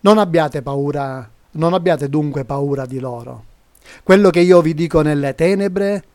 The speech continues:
voi ditelo nella luce. E quello che ascoltate all'orecchio, voi annunciatelo dalle terrazze. Ma chi sono loro? Abbiamo ascoltato, non abbiate paura di loro.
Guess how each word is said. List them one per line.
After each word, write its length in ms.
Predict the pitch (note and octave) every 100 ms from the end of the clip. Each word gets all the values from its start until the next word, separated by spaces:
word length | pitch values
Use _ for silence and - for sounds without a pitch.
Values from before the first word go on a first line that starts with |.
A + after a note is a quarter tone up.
| _
voi 240 | D3+ D3 C#3
ditelo 400 | D3 C#3 C#3 C3+
nella 260 | C#3 C3+
luce. 600 | C3+ C#3 A#2+ C#3 A#2+ A2+ _ _ - -
E 160 | G#3
quello 320 | - C4 B3+
che 100 | G#3
ascoltate 600 | F#3+ - F3 - G3 F#3
all'orecchio, 800 | E3+ D3+ C#3+ G3 A3 _ A3+ A3+ - -
voi 540 | D3 F3+ G#3 G#3+ A3 - -
annunciatelo 920 | E3+ D#3 D3+ C#3+ C#3+ C#3 D3+ C#3 C#3+ _ -
dalle 320 | D3 C#3 C#3
terrazze. 800 | C#3+ C#3 C#3+ C3+ - - C3 B2+ _ _ _ _ -
Ma 120 | -
chi 140 | - D4+
sono 340 | - D3 C3+
loro? 540 | C3 B2 B2 C3 A#2+ - _ _ _
Abbiamo 220 | E3 D#3
ascoltato, 580 | - F3+ - D#3 B2+ D3
non 160 | D#3
abbiate 320 | E3+ G#3 B3+ E3+
paura 440 | G3+ E4 E4 C#4+ - _ _ _ _ _ _ _ -
di 160 | F#3+
loro. 500 | G3 D3+ B2+ A#2+ B2